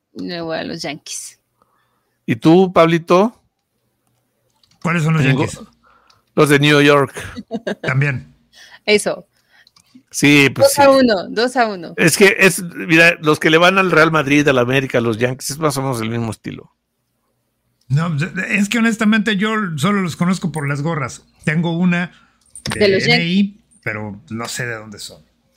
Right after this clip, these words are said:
Speaker 1: Ok.
Speaker 3: Solo sé que son de Nueva York, pero no sé ni cómo se llaman. Pero pues como colecciono gorras, todo coleccionista de gorras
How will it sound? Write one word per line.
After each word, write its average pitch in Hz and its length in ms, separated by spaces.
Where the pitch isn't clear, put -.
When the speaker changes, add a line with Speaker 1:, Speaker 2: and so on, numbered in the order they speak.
Speaker 1:
Ok. 170 360
Speaker 3:
Solo 165 200
sé 160 100
que 156 100
son 143 160
de 143 100
Nueva 110 260
York, 110 200
pero 101 140
no 113 100
sé 113 100
ni 107 120
cómo 104 200
se 92 160
llaman. 82 280
Pero 101 140
pues 95 120
como 104 200
colecciono 131 480
gorras, 151 500
todo 131 220
coleccionista 123 640
de 139 80
gorras 143 420